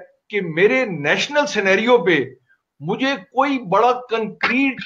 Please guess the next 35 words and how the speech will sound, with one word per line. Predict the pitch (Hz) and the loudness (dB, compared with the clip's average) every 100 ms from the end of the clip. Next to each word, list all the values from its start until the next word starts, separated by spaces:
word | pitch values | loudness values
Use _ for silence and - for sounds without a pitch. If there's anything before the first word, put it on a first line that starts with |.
| - - 170 | -16 -14 -8
unified | 190 254 - 214 226 226 - _ 196 | -4 -4 0 2 2 2 -6 _ -2
effort | 214 - 240 233 170 | -2 2 2 2 -2
नजर | 180 190 220 | 2 2 2
नहीं | 185 175 233 254 | 0 0 2 2
आया | 175 165 160 165 - _ _ | 4 4 2 0 -10 _ _
to | 226 - | -14 0
counter | 214 220 233 214 | 2 2 2 2
this | 185 214 | 2 0
narrative। | 165 175 175 160 123 - _ _ _ _ _ _ _ - | 0 2 2 0 -4 -8 _ _ _ _ _ _ _ -4
अभी | 226 285 | -2 -2
तक | - 240 226 190 | 2 2 2 2
जो | 220 | 4
हमारी | 202 175 175 208 | 4 4 2 0
political | - 208 220 226 240 | -2 -4 -2 0 0
parties | - 190 180 214 196 | 2 0 0 -2 -2
हैं, | 196 | 0
with | 208 165 165 165 | -2 -6 -6 -6
due | 247 226 | -4 -4
respect, | - 196 196 190 _ _ - | -2 0 0 -4 _ _ 2
वो | 208 - 208 | 4 4 4
एक | 247 214 | 4 2
दूसरे | 233 240 - | -6 -2 0
को | 226 | 2
डिच | 202 208 214 | 2 2 0
करने, | - 220 214 220 220 - _ 196 | 0 0 2 0 -4 -18 _ 0
एक | 208 | 0
दूसरे | 208 196 233 | -4 -4 -4
के | 196 | 0
ऊपर | 208 214 | 2 2
point | 196 196 208 | 2 0 0
scoring | 202 214 214 214 | 0 2 4 4
में | 214 | 2
लगी | 185 180 220 | 2 0 -2
हुई | 214 | -2
हैं। | 196 196 196 | 0 0 -2